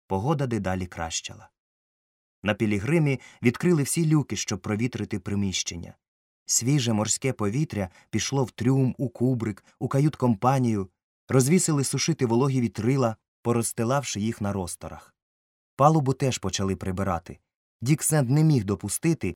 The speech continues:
щоб його судно прийшло в порт брудним. Двох-трьох годин вистачить, щоб, не перевтомлюючи команди, навести повний лад. Лага на Пілігримі не було,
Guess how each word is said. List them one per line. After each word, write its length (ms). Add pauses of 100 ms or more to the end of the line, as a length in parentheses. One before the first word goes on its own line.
(160)
щоб 340
його 280
судно 480 (220)
прийшло 380
в 80 (100)
порт 380
брудним. 560 (640)
Двох-трьох 600
годин 340
вистачить, 600 (140)
щоб, 320
не 100
перевтомлюючи 840
команди, 560 (200)
навести 440
повний 360
лад. 340 (1120)
Лага 360
на 140
Пілігримі 640
не 160
було, 420